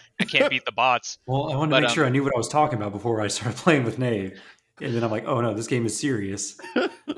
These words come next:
Speaker 1: Well, the game is serious, but it's also very dumb if you make it that way. But I'm telling you guys, a-,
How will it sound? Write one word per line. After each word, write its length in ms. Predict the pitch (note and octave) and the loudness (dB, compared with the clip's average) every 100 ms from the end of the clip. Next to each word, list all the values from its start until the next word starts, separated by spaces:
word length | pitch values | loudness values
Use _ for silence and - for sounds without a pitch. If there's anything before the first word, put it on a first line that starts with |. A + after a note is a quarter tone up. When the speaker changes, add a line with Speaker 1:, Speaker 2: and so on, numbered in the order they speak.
| C#4 | -2
Speaker 1:
Well, 220 | D#3 D3+ | 2 2
the 140 | D3+ D3+ | 0 -4
game 320 | E3+ F#3 E3+ | 2 2 2
is 80 | D3 | -2
serious, 340 | - D#3 C#3+ | -2 0 -2
but 140 | - C3 | -2 -4
it's 120 | C#3+ | -4
also 280 | B2 - A2+ | -4 -6 -2
very 260 | A#2 A2 | 0 0
dumb 260 | A2 A2 G#2+ | -2 -4 -4
if 120 | - | -10
you 80 | A2+ | -12
make 220 | A2 A2 | -10 -8
it 80 | G#2+ | -8
that 120 | A2 | -8
way. 140 | G#2+ A2 | -8 -8
But 220 | B2 A2 - | -6 -4 -2
I'm 160 | D3+ | -4
telling 240 | E3 E3 D#3 | -2 -4 -2
you 80 | |
guys, 200 | D3 C3+ - _ | 0 -2 -4 _
a-, 100 | D3 | 0